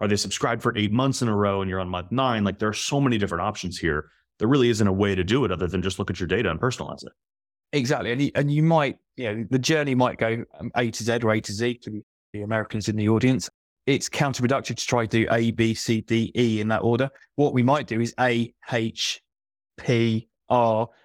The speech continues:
Speaker 2: and then we'll go back and back through as the data allows us to, and the revenue's there, and it's, you know, cost effective and commercially viable to do so.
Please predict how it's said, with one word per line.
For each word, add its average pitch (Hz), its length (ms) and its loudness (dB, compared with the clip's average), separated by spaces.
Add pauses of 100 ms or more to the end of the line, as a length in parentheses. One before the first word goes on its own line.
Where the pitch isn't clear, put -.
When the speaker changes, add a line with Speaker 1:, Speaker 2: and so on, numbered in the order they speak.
(120)
Speaker 2:
and 131 120 0
then 131 80 0
we'll 131 100 0
go 127 160 0
back 123 240 -4
and 120 120 -2
back - 240 -2
through 110 180 -4
as 107 120 -8
the 110 100 -8
data 120 380 -4
allows 113 340 -2
us 101 120 -18
to, 110 100 -10
and 107 100 -6
the 107 40 -4
revenue's 110 400 0
there, 104 240 0
and 117 100 0
it's, - 220 -4
you 131 80 -4
know, 101 100 -2
cost - 280 -2
effective 110 340 -4
and 104 80 -4
commercially 113 380 2
viable 110 280 0
to 104 100 -10
do 120 180 2
so. 131 180 -2